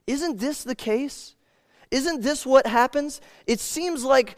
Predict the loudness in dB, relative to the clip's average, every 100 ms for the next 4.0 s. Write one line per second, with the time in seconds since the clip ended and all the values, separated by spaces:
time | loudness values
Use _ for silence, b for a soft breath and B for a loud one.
0 | B -2 2 2 2 0 4 4 6 2
1 | -2 -2 -2 -2 4 8 8 8 -2 0
2 | 0 4 8 8 8 10 10 10 6 6
3 | 8 6 6 4 4 6 8 6 2